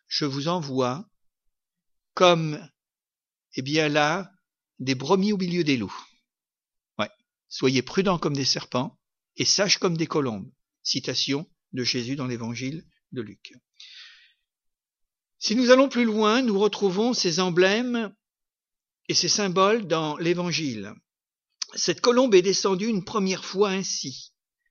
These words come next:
Je cite. Les cieux s'ouvrirent et Jésus vit l'Esprit de Dieu descendre comme une colombe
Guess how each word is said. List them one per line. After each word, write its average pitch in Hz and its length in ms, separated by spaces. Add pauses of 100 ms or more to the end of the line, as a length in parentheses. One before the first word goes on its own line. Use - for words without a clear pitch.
Je - 140
cite. - 500 (680)
Les 175 200
cieux 247 460
s'ouvrirent 170 880 (680)
et 214 400 (1700)
Jésus 202 540
vit 151 160
l'Esprit 196 500
de 156 120
Dieu 139 240
descendre 165 640
comme 147 180
une 147 140
colombe 165 500